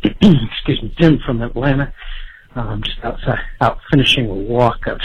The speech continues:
so if I'm breathing heavy, this, um, for that reason. I just wanted to give a call and,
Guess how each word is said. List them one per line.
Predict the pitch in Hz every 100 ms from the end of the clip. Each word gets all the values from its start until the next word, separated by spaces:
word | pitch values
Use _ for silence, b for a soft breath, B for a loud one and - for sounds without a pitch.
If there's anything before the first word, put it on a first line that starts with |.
| -
so | 113
if | 101
I'm | 139 131
breathing | 135 135 120 127
heavy, | 123 104 113
this, | 110 113 - - - B B B B B B -
um, | 127 104 107 - - - - - - - - _ _ B B -
for | 160
that | 147 127
reason. | 143 131 120 - B B B B B B _ _
I | 196 185
just | 180 180
wanted | 147 117
to | - - _ _ _ - - -
give | 143
a | 123 - -
call | 123 120 120
and, | 113